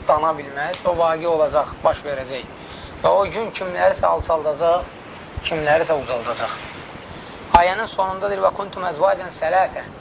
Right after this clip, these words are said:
Siz üç qismə bölünəcəksiniz. Öndə olanlar, o peyğəmbərlərdir və lap yüksək mərtəbədə olanlar.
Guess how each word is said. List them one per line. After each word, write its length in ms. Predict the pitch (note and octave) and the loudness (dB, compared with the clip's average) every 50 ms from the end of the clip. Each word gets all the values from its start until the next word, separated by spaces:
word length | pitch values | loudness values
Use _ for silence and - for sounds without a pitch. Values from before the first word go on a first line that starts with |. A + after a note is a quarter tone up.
| - - - - - - - - - - - - - - - - - - - - - - - - - - - - - - - - - - - - - - - - - | -16 -16 -16 -18 -18 -18 -18 -18 -18 -16 -16 -16 -16 -16 -16 -16 -14 -14 -14 -14 -14 -14 -14 -14 -14 -16 -16 -12 -12 -12 -12 -10 -10 -10 -10 -10 -14 -16 -16 -14 -12
Siz 340 | - - G#3 F#3+ F3 - | -4 0 2 2 2 0
üç 160 | - G3 - - | -4 -4 -4 -4
qismə 300 | - E3 - - E3 E3 | -4 -4 -4 0 0 0
bölünəcəksiniz. 720 | C#3+ C#3 C3+ B2+ B2 B2 B2 B2 A#2 A#2 - - - - - - - - - - - - - - - - - - - - - - | 0 0 -2 -2 -4 -6 -6 -6 -6 -6 -8 -12 -14 -14 -14 -16 -16 -16 -16 -16 -14 -12 -12 -12 -12 -12 -14 -14 -14 -10 2 4
Öndə 360 | F3+ F3+ E3+ E3+ E3 E3+ F#3+ | 4 4 4 6 8 8 8
olanlar, 640 | G3+ F3+ E3 D#3+ D#3 D3+ D3+ D3+ D#3 F3+ G3 G#3+ G#3+ - - - - - | 8 8 6 4 4 4 6 6 6 6 6 2 -2 -6 -12 -16 -16 -12
o 140 | - F3+ E3+ | -10 -8 -2
peyğəmbərlərdir 880 | E3+ D#3+ E3 D#3 C#3+ D3+ D3+ D3 C#3+ C#3 C#3 C#3 D#3 D3 C3+ B2+ C#3 C#3 | 2 4 4 6 6 4 6 8 8 8 8 8 6 6 6 4 -2 0
və 120 | D3+ D#3 D#3 | 2 4 4
lap 180 | D#3 D3 C#3+ | 4 4 2
yüksək 320 | D3+ D3+ - - - D#3 C#3+ | 0 -6 -6 -4 -4 -2 -2
mərtəbədə 400 | C3+ C3 A#2 A#2+ B2 B2 B2+ B2+ | -2 -2 -2 -2 -2 -2 -2 -2
olanlar. 360 | A#2+ A#2 A2+ A2 G#2+ G#2+ - | -2 -2 -4 -4 -8 -8 -10